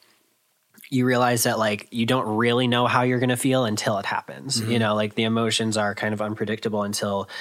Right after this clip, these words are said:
Speaker 1: you're literally dealing with them. So, uh, just, like, kind of, uh,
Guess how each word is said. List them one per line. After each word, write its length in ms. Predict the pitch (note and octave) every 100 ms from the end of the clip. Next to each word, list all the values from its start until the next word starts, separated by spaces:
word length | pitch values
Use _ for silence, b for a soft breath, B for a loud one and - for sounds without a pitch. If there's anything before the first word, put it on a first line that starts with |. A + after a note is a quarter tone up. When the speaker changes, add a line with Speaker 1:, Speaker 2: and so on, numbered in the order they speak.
| B B
Speaker 1:
you're 160 | A2+ A2+
literally 460 | A2+ A2 G2+ G2+ G2+
dealing 320 | G#2 F#2+ F2+
with 160 | -
them. 320 | - G2+ A2+ B B B B B -
So, 300 | - A#2 G#2
uh, 460 | G2 G2 F#2+ F#2+ - _ _ _ -
just, 240 | A#2+ -
like, 160 | A2 -
kind 240 | A#2 A2
of, 100 | G#2
uh, 300 | G2+ G#2